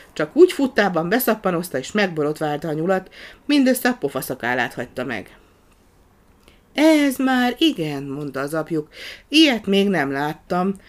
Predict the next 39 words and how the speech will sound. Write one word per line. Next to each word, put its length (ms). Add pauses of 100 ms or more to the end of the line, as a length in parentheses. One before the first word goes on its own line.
(360)
Ha 100
a 60
másik 460
kettő 340
nem 200
tesz 220
túl 240
rajta, 380
tied 320
lesz 220
a 60
ház.” 420 (840)
Nem 220
sok 240
idő 260
múlva 480 (280)
egy 140
uraság 540
robogott 460
arra 280
a 60
hintóján. 840 (580)
„Ide 280
nézzen, 340
édesapám, 680
mit 200
tudok 320
én”, 260
kiáltotta 580
a 80
kovács. 460 (600)
Kapta 340
a 60
szerszámait, 800
a 120
hintó 340
után 260
vetette 400
magát, 380